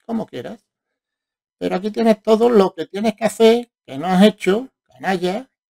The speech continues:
¿eh? Sin fecha de entrega hay once y parece que todavía no están marcadas como entregadas,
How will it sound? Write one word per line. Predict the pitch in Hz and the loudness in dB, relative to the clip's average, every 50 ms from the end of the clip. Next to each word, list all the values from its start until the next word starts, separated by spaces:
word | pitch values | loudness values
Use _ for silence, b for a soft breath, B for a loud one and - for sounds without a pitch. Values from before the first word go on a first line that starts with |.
| _ _ _ _ _ _ _ _ | _ _ _ _ _ _ _ _
¿eh? | - 131 143 180 202 233 233 _ | -14 -12 -10 -8 -8 -10 -10 _
Sin | _ _ - 113 113 | _ _ -20 -20 -14
fecha | - 147 143 - - 156 | -10 -10 -4 0 2 2
de | 147 147 | 2 2
entrega | 147 143 - 156 160 156 151 147 135 | -2 -6 0 2 4 4 6 6 4
hay | 135 139 165 | 2 2 2
once | 190 202 196 196 - - 127 113 - _ | 4 2 2 2 -2 -8 -14 -14 -16 _
y | 117 117 117 117 | _ _ -20 -20
parece | - 120 120 123 123 - 143 127 | -20 -16 -14 -12 -10 -10 -10 -10
que | 135 131 | -10 -12
todavía | - 139 135 135 | -12 -10 -10 -10
no | 139 | -10
están | 135 - 139 139 | -10 -8 -6 -4
marcadas | 139 135 131 131 - 180 190 185 156 - | -2 -2 -2 -2 -6 -8 -6 -6 -6 -6
como | _ 123 120 113 | _ -20 -20 -20
entregadas, | 117 127 - 151 156 170 196 208 208 196 214 226 247 | -20 -18 -12 -8 -8 -6 -4 -4 -4 -4 -4 -6 -6